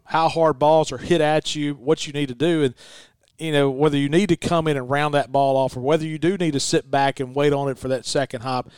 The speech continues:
those are things that he's learning on the fly right now as a true freshman. So we take the lead, we expand the lead. Logan Tanner pokes one down the right field line. <laughs> We've gotten one that way.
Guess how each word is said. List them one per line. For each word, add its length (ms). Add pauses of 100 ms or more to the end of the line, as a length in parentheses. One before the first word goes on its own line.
(220)
those 240
are 60
things 280
that 60
he's 160
learning 320
on 140
the 40
fly 300
right 260
now 360
as 180
a 40
true 260
freshman. 500 (540)
So 160
we 280
take 300
the 100
lead, 560 (460)
we 180
expand 460
the 60
lead. 260
Logan 320
Tanner 320
pokes 340
one 140
down 140
the 80
right 260
field 260
line. 460
<laughs> 1400
We've 220
gotten 300
one 220
that 260
way. 560